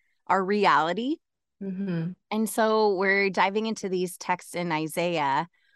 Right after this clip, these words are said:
Speaker 1: where we're talking about these messy middle things in scripture and how they connect to our lives and what we're supposed to do in times of waiting and in times of this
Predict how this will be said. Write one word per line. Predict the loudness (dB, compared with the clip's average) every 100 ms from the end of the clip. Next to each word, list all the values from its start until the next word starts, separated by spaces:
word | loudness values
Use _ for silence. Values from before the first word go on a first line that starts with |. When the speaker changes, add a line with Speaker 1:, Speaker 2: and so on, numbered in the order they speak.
| _ _
Speaker 1:
where | -2 0 0
we're | -2
talking | 0 0 0 0 -2
about | 0 2 4 4 0 -10 -10
these | -4 0 0 -2 -4 -12 -16 _ _ _ _ -6
messy | 0 2 0 0 0
middle | 2 2 2 2 -2 -6 _ _ _ _ _ _ 0
things | 2 0 -2
in | -6
scripture | -4 -6 -2 0 0
and | -2 -2
how | 0
they | 0
connect | -4 -4 -6 -6 -10
to | -8 -2
our | -2 -2
lives | -4 -4 -6
and | -6
what | -6 -8
we're | -10
supposed | -12 -12 -10
to | -12
do | -6 -4 -4 -6 -10 _ _ _ _
in | -2 0 -2 -2
times | -2 -2 -2
of | -4
waiting | -4 -4 -4 -4 -6 -4
and | -4
in | -4
times | -4 -6 -6 -8
of | -12 -8
this | -8 -8 -10 -18